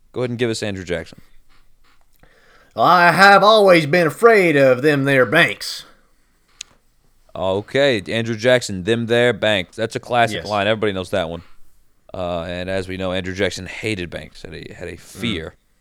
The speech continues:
Speaker 1: of
Speaker 2: Yes.
Speaker 1: banks. Yep. Um, what else can we say about that?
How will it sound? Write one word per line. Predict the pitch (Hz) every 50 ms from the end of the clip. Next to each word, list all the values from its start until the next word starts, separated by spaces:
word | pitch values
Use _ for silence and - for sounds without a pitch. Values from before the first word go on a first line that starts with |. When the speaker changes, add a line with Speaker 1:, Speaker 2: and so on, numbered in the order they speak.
| _ _ -
Speaker 1:
of | 90 101 98 90
Speaker 2:
Yes. | 80 -
Speaker 1:
banks. | 95 95 90 82 82 - - -
Yep. | 92 95 87 71 - _ _ _ _ _ _ _ _ _ _ _ _ _ _ _ _ _ _ _ _ - - - _ _ _ _ _ _ _ -
Um, | 104 110 110 117 117 110 110 107 95
what | 117 131 135
else | 139 131 - -
can | 127 117
we | 117
say | - - 131 123 113 104
about | 104 104 101 -
that? | 113 110 101 85 - -